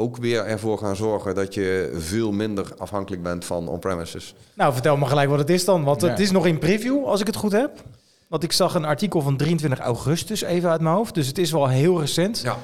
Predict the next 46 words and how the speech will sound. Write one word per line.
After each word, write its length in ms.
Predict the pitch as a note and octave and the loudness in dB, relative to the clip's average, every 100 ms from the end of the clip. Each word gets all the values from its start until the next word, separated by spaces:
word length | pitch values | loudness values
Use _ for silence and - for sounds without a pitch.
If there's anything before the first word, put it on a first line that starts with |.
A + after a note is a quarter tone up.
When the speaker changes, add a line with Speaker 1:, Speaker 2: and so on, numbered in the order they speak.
| - | -6
Speaker 1:
klopt. 180 | - | -4
Speaker 2:
Ik 60 | D3+ | -4
heb 80 | - | 0
het 20 | |
even 180 | D#3+ D3 | 0 2
doorheen 260 | D3 E3 | 2 2
gescand. 480 | F#3 F3 F3+ F#3+ G3+ | 2 0 2 0 0
Eh, 100 | - D3 D3+ D#3 D3+ D3+ D3+ D3 D3 C#3+ | -4 0 4 4 4 4 4 4 2 2
je 80 | C3+ | 2
had 100 | C#3+ | 2
het 140 | C3+ | 2
al 140 | C3 B2+ | 2 2
even 140 | B2+ | 2
in 60 | B2+ | -2
het 100 | - | -2
vorige 320 | D3+ D3 - | -2 -2 -4
ges-, 280 | D3 C3 - - | -2 -2 -6 -8
gesprek 640 | - A#2+ C#3 - A2+ B2 | -4 0 0 0 -2 -2
genoemd, 320 | A#2+ A#2+ D3 | 0 0 0
maar 360 | - A2 G#2+ - - - | 0 0 -2 -10 -20 -16
nou 140 | - F#2 | -4 -2
ja, 140 | D#2 A#2+ B2 - | -2 -8 -20 -12
wat 180 | - A#2+ | -2 0
is 160 | A2+ G#2+ | 2 0
het 140 | G2+ | -4
en 180 | - A2+ | -4 -2
wat 340 | G#2 - - A#2+ | -2 -2 -4 -2
moet 220 | A2 B2+ | 0 2
het 120 | B2+ | 2
gaan 140 | A2 C#3 | 2 0
doen? 300 | A3+ - - _ _ - | 0 -6 -18 _ _ -20
Speaker 1:
Ja, 160 | D2 D2+ | -8 -2
wat 100 | E2+ | -2
het 80 | F2 | -2
eigenlijk 300 | A#2+ A#2+ F#2 | -2 0 -2
is, 460 | A#2 D#3+ - - - | -2 0 0 -2 -6
ehm, 960 | G#2 G#2+ G2 F#2+ F2 E2+ D#2+ D2 C#2+ - - - _ | -4 0 0 0 0 -2 -2 -4 -6 -8 -12 -16 _
een, 320 | - F2+ F2 - | -20 -16 -16 -18
een 380 | - E2+ E2 D#2+ - _ | -8 -6 -6 -8 -16 _
gecontroleerde 840 | - - A2+ G#2+ G2 G#2 C3+ C#3 | -14 -6 -4 -2 -2 0 0 0
manier 400 | G#2 G#2 C3+ C#3+ | -2 0 -2 -2
om 180 | F2+ F2+ | -4 -6
toegang 300 | C#3+ B2 A2+ | -4 -4 -4
te 60 | - | -10
krijgen 520 | - G#2 A2 A2+ A#2+ | -6 -2 -2 -2 -4
tot 320 | A2+ G2 - | -4 -4 -8